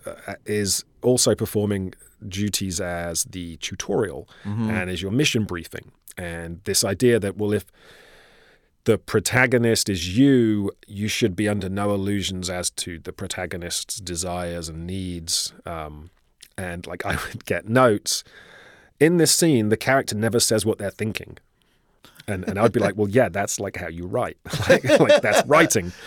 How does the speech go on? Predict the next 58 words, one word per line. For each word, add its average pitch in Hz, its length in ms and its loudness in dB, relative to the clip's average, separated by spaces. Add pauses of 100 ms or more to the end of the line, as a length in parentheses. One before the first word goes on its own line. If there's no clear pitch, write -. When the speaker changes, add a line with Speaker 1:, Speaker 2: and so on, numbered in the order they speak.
(120)
Speaker 2:
Yeah. 135 340 6
Speaker 1:
Um, 92 300 -6
that's 101 200 -2
called 110 200 2
subtext." - 500 2 (180)
Um, 87 240 -8
and 101 100 -4
they'd 120 100 4
be 117 60 2
like, 107 180 0
"I 107 60 4
really 139 220 6
feel 123 200 6
like 107 120 4
the 92 80 -6
character 107 380 2
should 92 160 -4
just - 260 0
say 90 380 0 (160)
what 107 220 0
they - 180 -2 (200)
<laughs> 170 260 -2
want 131 180 8 (160)
in 247 40 -2
the 247 140 6
scene." 151 280 4
I'm 104 80 -2
like, 107 240 0
"No." 117 180 4 (420)
But 151 80 8
you 160 60 8
get, 196 160 8
like, 117 180 6
uh, 120 200 8 (100)
the, 123 140 -6
the 123 160 -2
example 113 320 4
I - 20 6
use 110 160 4
in, 104 60 2
like, 98 200 0 (560)
in 131 120 8
a 123 40 8
video 143 280 8
game, 110 260 6
a 101 40 -2
character 117 340 4
can 95 160 -4
say, 87 420 -2 (960)
"I 110 200 4
want 107 200 2
to 104 60 -6
go 101 160 2
kill 104 180 2
the 92 80 -2
dragon." 85 380 -6 (580)
Speaker 2:
Yeah. 113 360 4
Speaker 1:
And, 98 100 -6